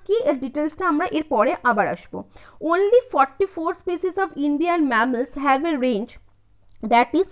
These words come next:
confined entirely to within Indian টেরিটোরিয়াল লিমিটস। তার মানে ম্যামলস যদি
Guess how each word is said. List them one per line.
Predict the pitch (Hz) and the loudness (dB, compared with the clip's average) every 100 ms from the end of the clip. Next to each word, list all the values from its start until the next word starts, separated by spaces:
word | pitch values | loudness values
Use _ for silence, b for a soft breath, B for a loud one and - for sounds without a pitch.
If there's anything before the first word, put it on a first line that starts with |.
| - | -2
confined | 240 254 - 269 262 - 277 | -2 -2 2 4 4 -2 0
entirely | 294 294 370 392 359 359 - | 0 0 2 2 2 0 -2
to | 262 247 B B 254 | -4 -4 B B 2
within | 311 262 330 294 302 | 4 4 2 2 2
Indian | 311 330 370 330 - _ _ _ _ | 2 2 2 0 -4 _ _ _ _
টেরিটোরিয়াল | 285 269 269 277 269 285 | 4 6 2 -4 -2 -2
লিমিটস। | 240 156 151 - - | -2 -4 -8 -6 2
তার | 294 320 | 2 2
মানে | 359 508 b b 254 269 | -2 -4 b b 0 2
ম্যামলস | 285 302 466 466 | 2 2 -2 -4
যদি | 392 | -4